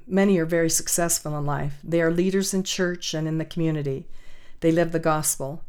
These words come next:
I am so impressed by their success in life, but true inspiration comes to me from the women in my ward who have gone through severe trials and have stayed faithful. As a Relief Society president, you get to really know the sisters in your ward.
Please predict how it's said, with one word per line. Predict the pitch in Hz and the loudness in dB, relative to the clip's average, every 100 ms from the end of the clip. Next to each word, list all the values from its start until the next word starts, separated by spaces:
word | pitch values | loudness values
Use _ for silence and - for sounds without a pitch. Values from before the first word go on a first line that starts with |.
| - - - - 175 | -12 -16 -18 -10 0
I | |
am | 180 | 2
so | 180 - 214 | 4 4 4
impressed | 214 - 180 - | 0 0 0 2
by | 170 165 | 0 0
their | 170 | -2
success | 170 - - 170 160 156 | -4 -4 -2 2 2 2
in | 156 | 0
life, | 147 143 - | -2 -4 -6
but | 156 | -6
true | - - 240 240 | -4 0 2 2
inspiration | 247 - 190 175 170 156 | 0 0 2 2 0 -4
comes | 156 185 170 - | -2 0 0 0
to | 156 | -2
me | 143 139 - - - - - - | -4 -4 -10 -18 -20 -20 -20 -20
from | - 185 165 165 - | -2 2 2 2 -2
the | - 165 | 0 2
women | 190 233 202 | 4 4 4
in | 165 | 2
my | 151 143 | 0 -2
ward | 147 147 143 143 - | -2 0 -2 -4 -4
who | 165 | -4
have | 160 | 0
gone | 170 165 190 | 2 4 2
through | - 165 | 0 -2
severe | 160 - - - - 175 185 196 | 2 2 2 0 0 4 4 4
trials | 190 - 180 147 - - - - - - - | 0 0 0 0 -2 -4 -8 -10 -16 -16 -4
and | 190 | 2
have | 180 | 4
stayed | - 185 160 | 4 4 0
faithful. | 165 175 151 - - - - - - - - - | 0 -2 -2 -4 -10 -10 -14 -20 -18 -18 -18 -8
As | 165 180 | 0 2
a | 185 | 4
Relief | 202 220 | 4 2
Society | 190 196 165 160 | 2 2 2 -2
president, | - 160 156 156 147 | -2 -2 -2 -6 -4
you | 170 | -2
get | 165 180 185 - | 2 2 0 -6
to | 165 | -6
really | 160 208 185 | 0 2 4
know | 170 175 156 | 4 2 0
the | - | 0
sisters | - 170 - 156 | 0 0 -2 -4
in | 156 | -2
your | 151 147 | -4 -2
ward. | 151 135 147 | -2 -2 -4